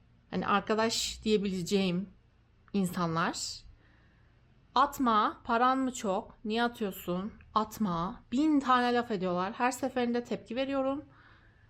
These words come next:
Ve benim orada o insanları belki banlamam gerekiyor. Yani <laughs> amaç ne? Ne, ne istiyorsunuz? Bu, ya ben normalde insanların düşüncelerini bu kadar umursayan bir insan değilim.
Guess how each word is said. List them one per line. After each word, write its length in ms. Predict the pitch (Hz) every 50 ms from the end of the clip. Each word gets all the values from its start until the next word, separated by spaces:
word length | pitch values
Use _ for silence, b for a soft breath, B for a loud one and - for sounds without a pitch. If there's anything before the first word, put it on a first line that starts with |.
| b b
Ve 100 | 151 180
benim 240 | 262 294 339 339 302
orada 240 | 277 277 302 294 330
o 100 | 311 269
insanları 460 | 247 247 - 294 269 285 302 294 247
belki 280 | 254 269 262 - 233 208
banlamam 480 | 214 208 202 196 196 202 214 233 233
gerekiyor. 580 | 214 180 180 175 170 175 - 180 170 170 175 - - _ _ _ _ _ _ - -
Yani 500 | - 196 190 190 196 202 196 - - 214 208 B B B B B B B
<laughs> 440 | B B B _ - _ - - -
amaç 440 | - 202 202 240 269 269 - - -
ne? 300 | 190 185 180 185 214 240 240
Ne, 240 | 208 185 190 180 180
ne 100 | 196 214
istiyorsunuz? 920 | 247 - - - 202 180 175 180 - - 165 160 190 233 - - - - - - _ _ _ _ b b b b b b b b b b b b -
Bu, 480 | 214 202 233 262 311 339 381 427 - - - _ _ b b b b b b b
ya 80 | 226 220
ben 200 | 254 285 294 285
normalde 500 | 277 269 277 277 302 311 311 302 320 277 240 240
insanların 680 | 240 240 233 220 - 254 254 262 277 294 285 294 269
düşüncelerini 500 | 233 - - 240 233 247 262 277 285 277
bu 60 | 247 240
kadar 200 | - 240 247 240
umursayan 580 | - 214 208 208 208 - - 233 233 240 226
bir 40 | 214
insan 320 | 214 214 - 226 226 220
değilim. 460 | 214 233 240 226 220 208 277 - -